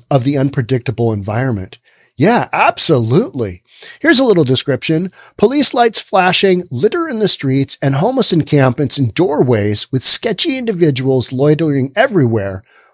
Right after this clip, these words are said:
are on full display in the video. The scene is something one would expect to see in a war zone like Gaza, not in a bastion of liberal America in the heart of one of the wealthiest regions of California."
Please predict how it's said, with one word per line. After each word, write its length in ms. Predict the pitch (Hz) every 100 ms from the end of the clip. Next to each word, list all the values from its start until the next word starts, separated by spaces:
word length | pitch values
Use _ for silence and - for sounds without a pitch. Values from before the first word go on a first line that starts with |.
| -
are 140 | 135
on 180 | 139 135
full 220 | - 156
display 680 | 123 - - 143 113 95 107 _
in 120 | 147 131
the 80 |
video. 580 | 110 147 175 113 90 101 _ _ _ - -
The 80 | 147
scene 300 | - 233 240
is 120 | 175
something 340 | - 220 233 180
one 200 | 196 233
would 100 | 202
expect 400 | - - 190 -
to 60 |
see 240 | 175 - 202
in 80 | 160
a 80 |
war 340 | 123 131 208 233
zone 320 | 135 139 143
like 280 | 123 113 113
Gaza, 600 | 131 143 170 - 98 92 _ _ _ _
not 320 | 120 139 180
in 120 | 196
a 40 | 139
bastion 640 | - 147 165 - 160 131
of 140 | 113
liberal 440 | 113 127 151 185 160
America 640 | 127 135 165 151 - 110
in 100 | 117
the 80 | 107
heart 360 | - 185 175 135
of 100 | 123
one 120 | 131
of 80 | 117
the 60 |
wealthiest 640 | 107 123 156 - 151 135 117
regions 480 | 120 139 123 113
of 120 | 110 -
California." 800 | 120 120 107 123 151 143 98